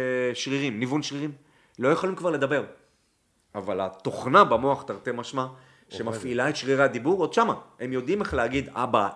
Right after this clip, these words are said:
Speaker 1: "אמא", אוקיי? איך להזיז את השפתיים, אבל השפתיים לא זזות. יש היום, עזוב את אילון מאסק, אבל זה מה שהוא מנסה לעשות. יש היום באוניברסיטאות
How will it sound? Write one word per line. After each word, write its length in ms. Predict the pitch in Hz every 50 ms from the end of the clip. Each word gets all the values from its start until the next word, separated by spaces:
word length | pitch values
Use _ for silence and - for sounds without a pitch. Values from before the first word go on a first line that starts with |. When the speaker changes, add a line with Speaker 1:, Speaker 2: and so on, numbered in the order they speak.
| - 120
Speaker 1:
"אמא", 240 | 139 139 117 101 85 78
אוקיי? 280 | 87 110 - 151 160 165 160 - - - - -
איך 160 | - 120 - 113
להזיז 260 | 113 107 110 120 110
את 60 | -
השפתיים, 380 | 120 - - 110 - 113 110 107
אבל 140 | 110 113
השפתיים 400 | 113 110 - 120 113 - 135 135
לא 80 | 135 131
זזות. 420 | 123 143 135 143 123 - - - _ _ _ _ _ _ _ _ _ _ -
יש 320 | - 123 143 165 165 - 202
היום, 380 | 175 147 139 139 135 135 135
עזוב 220 | - 117 113 151 156
את 120 | 151 127
אילון 220 | 107 101 98 95
מאסק, 240 | 92 92 98 - -
אבל 140 | 117 104 107
זה 100 | 101 113
מה 80 | 104 104
שהוא 140 | - 107
מנסה 220 | 101 98 - - 123
לעשות. 320 | 131 135 - 123 98 -
יש 160 | 110 113 -
היום 160 | 131 117 117 107
באוניברסיטאות 600 | 101 98 98 98 92 - 110 110 120 120 -